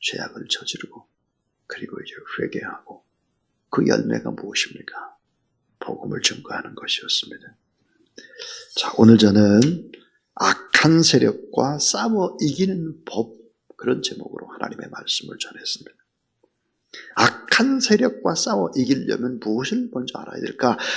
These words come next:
악한 세력들의 영적 전쟁의 무기가 뭔지를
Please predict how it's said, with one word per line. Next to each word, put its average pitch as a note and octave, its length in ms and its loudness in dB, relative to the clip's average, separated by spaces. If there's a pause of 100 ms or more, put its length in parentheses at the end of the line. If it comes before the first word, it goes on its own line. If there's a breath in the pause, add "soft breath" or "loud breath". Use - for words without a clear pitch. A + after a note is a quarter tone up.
(120)
악한 A3 540 8
세력들의 F#3+ 1300 8 (840)
영적 - 440 0
전쟁의 G#2+ 540 -4 (100)
무기가 D3+ 440 2
뭔지를 G#2 540 -6